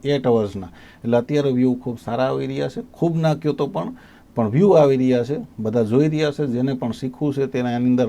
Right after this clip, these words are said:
રાતના પણ વીડિયો મારા જુએ છે. જુઓ કે અઢીથી લઈ અને સાડા ત્રણ વાગ્યે સો લોકો મારા વીડિયો જોઈ રહ્યા છે અત્યારે પણ. એટલે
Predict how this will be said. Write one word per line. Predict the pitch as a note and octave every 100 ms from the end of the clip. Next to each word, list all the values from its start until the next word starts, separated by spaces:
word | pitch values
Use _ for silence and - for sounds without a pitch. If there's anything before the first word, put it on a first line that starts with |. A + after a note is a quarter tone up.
| G#2
રાતના | G#2+ - C#3+
પણ | C3 A#2+
વીડિયો | A#2 A#2+ A#2
મારા | A#2 A2+ G2
જુએ | A#2+ B2+
છે. | D#3+ - G#2+
જુઓ | B2 C#3+ C3+
કે | C#3+ C#3 - - - -
અઢીથી | A2 C3+ E3 E3+
લઈ | D#3 D3
અને | C3 B2+
સાડા | B2+ B2+
ત્રણ | C3+ C#3 B2+
વાગ્યે | A2+ A2 G2+ - - - -
સો | - E3 E3+
લોકો | C3+ B2+
મારા | A#2 A2+ G#2+
વીડિયો | G#2+ A#2+ D#3+ D#3+ - - - -
જોઈ | G#2 A#2+ F3+ D#3
રહ્યા | C3+ A2
છે | G#2+
અત્યારે | A#2+ C3 A#2+ G#2
પણ. | G#2 F#2 - B2
એટલે | A#2+ C#3